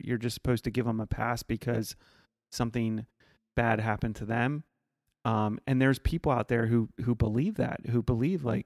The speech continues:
"Well, you know, there's, there's so much more going on here. They, you know, this happened to 'em and that happened to 'em, and these are the reasons, you know, why they're doing it." Okay, but the,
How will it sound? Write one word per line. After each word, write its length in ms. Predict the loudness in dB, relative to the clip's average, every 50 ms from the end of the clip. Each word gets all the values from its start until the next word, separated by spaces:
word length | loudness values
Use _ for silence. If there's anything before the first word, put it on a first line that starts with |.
| -8 -4
"Well, 320 | -2 0 0 0 -2 -6 -10 -20 -20 -20 _ _ _ _ _ _ _
you 80 | -2 0
know, 200 | 2 2 2 2
there's, 320 | 4 4 4 4 2 -2 -4 _
there's 220 | -2 0 0 -2
so 180 | -2 0 0 2
much 240 | 2 0 -2 -2
more 220 | 0 2 2 2 2
going 280 | 2 0 0 2 2
on 180 | 4 4 4 2
here. 360 | 2 2 2 2 2 2 2
They, 360 | 2 0 0 0 0 -2 -4 -6 _ -20 _ _ _ _ _ _ _ _
you 60 | -4
know, 140 | -2 -2 0
this 220 | 2 2 0 0 0
happened 400 | -4 -4 -4 -2 -2 -4 -4 -2
to 100 | 0 0
'em 160 | 0 0 0
and 160 | -2 -2 -2
that 160 | -2 -2 -2
happened 380 | -2 -4 -4 -2 -2 -4 -4 -2
to 120 | 0 0
'em, 200 | 0 0 0 -2
and 180 | -2 -4 -6 -8 -14 -20 -20 -20 _ _ _
these 240 | 0 0 0 2 2
are 100 | 2 2
the 80 | 2 2
reasons, 540 | 2 4 2 2 2 0 -2 -2 -6 -8 -18 _ _ -4
you 100 | -2 0
know, 160 | 2 2 2
why 260 | 2 2 0 0 2
they're 140 | 2 0 0
doing 320 | 0 0 2 2 4 2
it." 180 | 2 0 -2 -4 -8 _ _ _ _ _ _ _ _ _ _ _
Okay, 320 | 0 2 2 4 2 2 2
but 240 | 2 2 0 0 0 _ _ _ _
the, 280 | -4 0 0 0 0